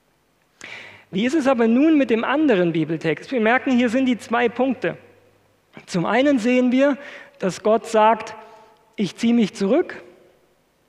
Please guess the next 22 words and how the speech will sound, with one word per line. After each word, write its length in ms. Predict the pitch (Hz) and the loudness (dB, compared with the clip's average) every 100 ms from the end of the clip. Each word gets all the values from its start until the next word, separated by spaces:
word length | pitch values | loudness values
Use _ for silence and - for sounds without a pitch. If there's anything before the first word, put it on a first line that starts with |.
| _ - | _ -8
ich 120 | 175 | -2
lasse 280 | 226 247 226 | -2 0 0
euch 140 | 208 | 0
die 100 | 208 | -2
Folgen 420 | - 190 233 269 | -2 0 0 0
tragen." 460 | 220 220 226 247 302 - - - - - | -2 0 0 -2 -6 -10 -20 -20 -20 -12
Zum 160 | - 226 | -6 -2
anderen 460 | 254 320 302 247 | 0 2 2 2
der 120 | 233 214 | 2 2
Bibeltext, 600 | 247 254 220 233 - 220 | 0 -2 0 -2 -2 -2
wo 100 | 220 | 0
er 140 | 214 | 2
sagt, 320 | 214 214 339 | 4 2 2
"Ich 260 | 294 269 202 | 0 0 2
werde 300 | 208 208 190 | 2 2 2
sein 400 | 190 196 202 196 | 0 2 2 0
wie 120 | 196 | -2
ein 160 | 185 175 | -2 0
Löwe, 480 | 175 185 170 156 - - - | 2 2 2 -2 -6 -20 -14
wie 160 | 165 190 | -6 -4
ein 180 | 165 151 | -4 -4
Bär." 360 | 156 135 - | -6 -6 -10